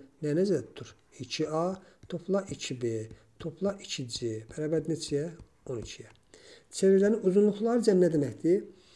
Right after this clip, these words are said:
E, bu çevrənin radiusu A-dır axı. Bu çevrənin radiusu A-dırsa,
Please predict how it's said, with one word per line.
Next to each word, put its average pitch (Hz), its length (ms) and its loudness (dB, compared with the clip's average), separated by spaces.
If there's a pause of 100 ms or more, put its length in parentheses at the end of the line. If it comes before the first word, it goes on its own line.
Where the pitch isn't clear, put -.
(320)
E, 131 220 -10
bu 226 80 -2
çevrənin 180 500 6
radiusu 165 460 0
A-dır 165 240 -2
axı. - 200 -12 (340)
Bu 190 100 -4
çevrənin 196 340 2
radiusu 170 420 0
A-dırsa, 175 440 -2